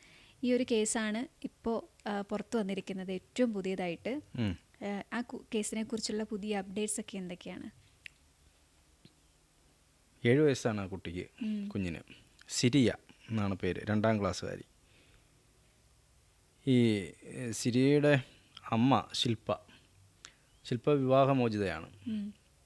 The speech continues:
Speaker 2: വിവാഹമോചിതയായ ശില്പ, അങ്ങനെയാണ് അവരുടെ ജീവി-, പിന്നെ ഒരു, ഒരു തുണ വേണം എന്ന്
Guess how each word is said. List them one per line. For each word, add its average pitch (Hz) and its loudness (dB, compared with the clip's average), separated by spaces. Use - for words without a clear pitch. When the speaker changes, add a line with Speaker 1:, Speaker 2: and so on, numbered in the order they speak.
Speaker 2:
വിവാഹമോചിതയായ 151 12
ശില്പ, 113 2
അങ്ങനെയാണ് 120 4
അവരുടെ 120 6
ജീവി-, 120 -2
പിന്നെ 147 2
ഒരു, 143 2
ഒരു 131 -2
തുണ 135 2
വേണം 123 2
എന്ന് 117 -4